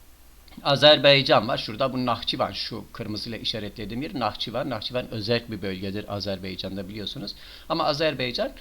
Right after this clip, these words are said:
Nahçıvan üzerinde Türkiye'ye komşudur. Nahçıvan'ın Türkiye'ye bağlantısı var. Azerbaycan, e, da Nahçıvan'ın, e, egemeni olduğu için direkt olarak Azerbaycan komşumuz sayılır.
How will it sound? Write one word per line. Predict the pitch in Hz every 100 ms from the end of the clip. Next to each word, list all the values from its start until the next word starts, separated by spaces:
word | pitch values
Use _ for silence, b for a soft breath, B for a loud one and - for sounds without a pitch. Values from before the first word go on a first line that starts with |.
| B
Nahçıvan | 151 165 - - 165 113
üzerinde | 117 123 120 123 98
Türkiye'ye | - 107 - 107 98 90
komşudur. | 98 95 - 101 180
Nahçıvan'ın | 127 110 117 110 113
Türkiye'ye | - 107 - 104 95 98 95 B B B B -
bağlantısı | 113 98 95 95 -
var. | 151
Azerbaycan, | 98 104 117 101 104 95 - 120 170 - B B B B 120
e, | 117 -
da | 151 143
Nahçıvan'ın, | 127 - 127 104 92 110 135
e, | - 107 101
egemeni | 117 107 117 113 101
olduğu | 107 95
için | 92 - 180 135
direkt | - 101 92
olarak | 95 151 - -
Azerbaycan | 104 95 85 85 - 160 - -
komşumuz | - 101 95 95 92
sayılır. | - 92 92 113